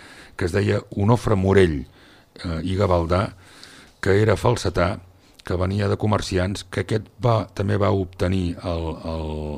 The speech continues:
el, el, el títol de ciutadà honrat i era,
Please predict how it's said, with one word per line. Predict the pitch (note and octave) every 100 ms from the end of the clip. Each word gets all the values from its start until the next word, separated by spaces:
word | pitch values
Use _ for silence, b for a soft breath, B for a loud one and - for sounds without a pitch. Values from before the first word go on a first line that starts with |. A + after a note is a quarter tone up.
| -
el, | D#2+ - - -
el, | D#2+ D2 -
el | C#2+
títol | G2 F#2+ F2
de | E2+
ciutadà | F2 F2 F2+
honrat | F2+ F2+ F2+ F#2 F2+
i | E2+ F2+
era, | F2